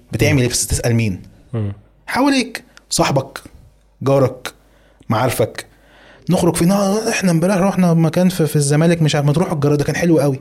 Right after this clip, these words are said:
Speaker 2: مم.
Speaker 1: طب ما الراجل انت سألته ده، هو ذوقك نفس ذوقه وذوقك، وهو ده بقى، ده، ده ملك الذوق دلوقتي؟ ده حد بتسأله عشان هو خد تجربة حلوة. <laughs> تمام؟ ملوش دعوة هو ايه. فالناس اصلًا كانت بتعمل كده.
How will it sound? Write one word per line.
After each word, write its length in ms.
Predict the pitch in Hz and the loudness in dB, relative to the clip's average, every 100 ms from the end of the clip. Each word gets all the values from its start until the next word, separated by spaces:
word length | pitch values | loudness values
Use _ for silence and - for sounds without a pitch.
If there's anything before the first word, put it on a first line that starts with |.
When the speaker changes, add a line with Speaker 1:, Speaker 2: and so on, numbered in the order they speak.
| - | -6
Speaker 2:
مم. 160 | 110 98 95 - - - | -6 -6 -12 -18 -20 -4
Speaker 1:
طب 100 | 113 | 0
ما 100 | 113 | 2
الراجل 180 | 131 143 | 2 2
انت 100 | 139 | 0
سألته 240 | 123 143 | 0 2
ده، 80 | 143 | 2
هو 300 | 139 135 123 | 2 2 2
ذوقك 280 | 120 131 127 | 2 2 2
نفس 140 | 127 | 2
ذوقه 220 | 120 151 | 2 2
وذوقك، 400 | 135 127 151 131 | 2 2 0 0
وهو 280 | 123 117 113 | 0 2 2
ده 180 | 127 139 | 2 2
بقى، 220 | 147 123 | 0 0
ده، 140 | 127 | 0
ده 180 | 117 123 | 0 0
ملك 280 | 139 156 160 | 2 2 0
الذوق 200 | 123 151 | 0 2
دلوقتي؟ 400 | 147 170 175 196 - _ _ _ - - - | 2 2 0 -8 -12 _ _ _ -20 -20 -10
ده 100 | 139 | -4
حد 260 | - 214 196 | -2 -2 -2
بتسأله 360 | 180 170 - 214 | -2 -2 0 0
عشان 160 | 190 | 2
هو 120 | 202 | 2
خد 140 | 202 185 | 0 0
تجربة 280 | 165 190 180 | 2 2 2
حلوة. 420 | 202 185 - - - - - | 2 2 2 -2 -20 -16 -2
<laughs> 400 | - - - - | 0 -2 -6 -10
تمام؟ 380 | 156 156 139 151 143 - - 123 | -2 0 2 0 -2 -10 -6 2
ملوش 180 | 156 | 4
دعوة 260 | 156 175 156 | 4 4 6
هو 220 | 156 165 120 107 101 101 98 95 95 | 6 6 4 4 2 2 2 0 0
ايه. 220 | 127 127 - - - - - - | -2 -2 -8 -18 -18 -20 -20 -8
فالناس 420 | - 117 127 185 | -2 2 2 0
اصلًا 260 | 190 180 165 | -2 -2 0
كانت 140 | 110 | -2
بتعمل 280 | 147 160 117 | 0 0 0
كده. 260 | 143 143 | -2 -2